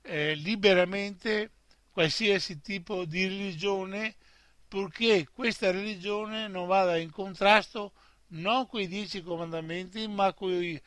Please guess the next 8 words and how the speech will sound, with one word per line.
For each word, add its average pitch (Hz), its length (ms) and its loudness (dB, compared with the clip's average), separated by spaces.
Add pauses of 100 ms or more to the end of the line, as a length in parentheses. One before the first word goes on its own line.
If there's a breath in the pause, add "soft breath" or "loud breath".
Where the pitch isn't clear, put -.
(340 soft breath)
dal 170 240 2
quarto 214 420 6
comandamento 190 1000 -4
al 165 120 -2
decimo 180 500 -2
comandamento, 151 880 -10 (380 soft breath)
perché 165 300 -2
quello 226 480 0